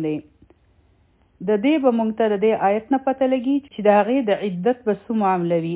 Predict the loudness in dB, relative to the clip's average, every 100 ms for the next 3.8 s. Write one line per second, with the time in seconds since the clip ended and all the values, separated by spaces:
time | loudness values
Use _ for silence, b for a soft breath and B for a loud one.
0 | -4 -2 2 2 2 -2 -2 -4 -4 -4
1 | -2 0 0 -2 -2 -2 -2 0 0 0
2 | -2 -8 -8 -10 -8 -2 -4 0 0 0
3 | -2 -2 -2 -2 0 -2 0